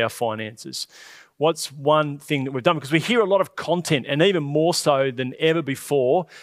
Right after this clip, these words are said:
there's a lot of content available to us.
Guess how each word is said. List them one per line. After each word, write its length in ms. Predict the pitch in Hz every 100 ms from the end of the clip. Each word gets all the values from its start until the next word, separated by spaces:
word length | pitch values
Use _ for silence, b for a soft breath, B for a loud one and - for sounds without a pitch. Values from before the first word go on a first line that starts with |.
| B
there's 160 | 135 131
a 40 |
lot 180 | 131 143
of 100 | 123
content 540 | - 143 139 139 127
available 460 | 131 120 127 131 120
to 200 | - 147
us. 320 | 127 - -